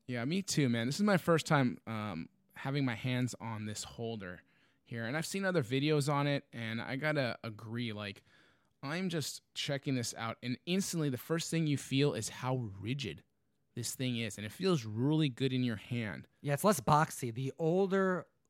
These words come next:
Speaker 2: case had a little bit more dimension. I mean, like, it was a little bit larger. It looks like they shaved the corners down a bit, and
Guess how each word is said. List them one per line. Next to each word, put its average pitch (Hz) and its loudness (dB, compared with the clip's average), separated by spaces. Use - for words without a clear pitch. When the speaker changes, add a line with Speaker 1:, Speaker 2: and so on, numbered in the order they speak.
Speaker 2:
case 151 0
had 151 0
a 143 0
little 143 0
bit 170 2
more 143 2
dimension. 160 -2
I 101 -6
mean, 117 -4
like, 127 -4
it 135 -2
was 135 -4
a 143 -4
little 139 0
bit 156 -2
larger. 160 0
It 156 0
looks 156 2
like 175 0
they 139 2
shaved 151 -2
the 170 0
corners 165 0
down 156 4
a 151 2
bit, 147 2
and 180 6